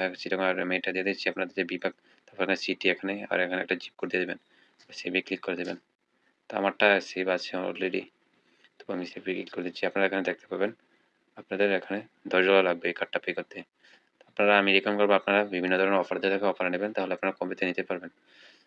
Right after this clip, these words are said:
তো এখানে এই দশ ডলার লাগবে বাই করলে, এখানে পেতে ক্লিক করলে আপনাদের যে কার্ডটা আছে, ফিজিক্যাল কার্ডটা এখানে আমাদের, এ-, এখানে যেরকম দেখাচ্ছে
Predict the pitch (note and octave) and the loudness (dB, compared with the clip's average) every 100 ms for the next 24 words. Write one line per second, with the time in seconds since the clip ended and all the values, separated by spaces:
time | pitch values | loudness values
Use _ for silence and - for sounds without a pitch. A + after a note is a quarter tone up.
0 | _ G#2+ G2 F#2+ - G2+ G2 - G#2 G2+ | _ -4 -2 -2 2 4 4 2 -4 -10
1 | _ - _ - F#2+ G2 G2 G2 F2+ F2+ | _ -20 _ 0 4 6 6 4 4 4
2 | G2 G2 G2+ A2+ _ _ _ _ _ _ | 4 0 0 -4 _ _ _ _ _ _
3 | _ F#2+ F#2+ G2 F#2+ G2 G2+ - G2 G2+ | _ -2 4 6 6 2 -2 0 4 4
4 | G2 G2 G#2 G2+ - F2+ - F#2 - F2 | 4 4 4 2 2 0 0 -4 -4 -6
5 | F#2 F#2+ F#2+ - F#2+ G2 G#2 - _ _ | -4 -4 -4 -4 -4 -4 -6 -12 _ _
6 | _ - G2 F2+ G2 G2 F#2+ F#2 - - | _ -8 -4 2 2 4 2 0 -2 -6
7 | F#2+ - F#2+ F#2 G2 G#2 G2 F#2+ | -4 0 2 2 0 2 2 2